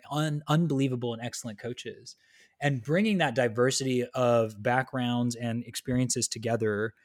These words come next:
um, it's ex-, we, we get exactly what you're talking about, which is a variety of training philosophies, a variety of communication styles. And then as those coaches go out and map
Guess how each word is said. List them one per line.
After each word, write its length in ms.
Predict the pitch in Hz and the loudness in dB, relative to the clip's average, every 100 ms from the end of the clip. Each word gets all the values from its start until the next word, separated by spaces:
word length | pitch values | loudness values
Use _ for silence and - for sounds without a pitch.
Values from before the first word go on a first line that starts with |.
| _ _ | _ _
um, 400 | 127 123 123 131 - | 2 2 2 0 -6
it's 180 | 139 - | -6 -4
ex-, 240 | 120 123 | -4 -4
we, 140 | 139 147 | -4 -2
we 80 | 139 | 2
get 140 | 160 | 2
exactly 680 | 160 110 123 135 147 120 110 | 2 0 0 0 -2 -4 -4
what 100 | 110 | -6
you're 80 | 110 | -8
talking 380 | 113 120 127 110 | -6 -6 -6 -8
about, 260 | 110 92 | -8 -8
which 160 | 104 - | -10 -8
is 80 | 117 | -6
a 80 | 107 | -6
variety 480 | 113 113 123 139 | -4 -2 0 -2
of 80 | 120 | -4
training 280 | - 120 110 | -6 -8 -8
philosophies, 800 | - 104 113 127 135 - 123 120 | -10 -8 -6 -4 -6 -4 -2 -2
a 60 | 113 | -2
variety 340 | 113 117 131 | -2 -2 -2
of 80 | 120 | -4
communication 600 | - 117 117 - 120 - | -8 -10 -10 -8 -10 -8
styles. 760 | 107 - 117 113 120 117 117 - _ - _ | -6 -6 -2 -2 0 -2 -4 -8 _ -20 _
And 160 | 139 135 | -4 0
then 120 | 139 | 0
as 240 | 131 131 127 | 2 -2 0
those 240 | 135 135 | -2 -2
coaches 380 | - 135 - 120 | -6 -8 -6 -10
go 160 | 131 | -6
out 180 | 123 123 | -4 -4
and 220 | 110 107 | -4 -8
map 240 | 107 120 | -4 -4